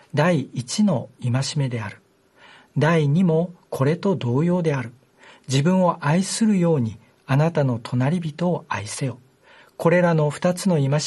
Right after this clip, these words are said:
めに、律法全体と預言者とがかかっている。」私たちは与えられた命や時間や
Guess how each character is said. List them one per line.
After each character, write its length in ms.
め 120
に、 220
律 180
法 180
全 280
体 260
と 400
預 160
言 240
者 200
と 160
が 320
か 140
か 100
っ 60
て 220
い 100
る。」 80
私 280
た 100
ち 120
は 300
与 340
え 40
ら 120
れ 100
た 380
命 500
や 300
時 220
間 320
や 280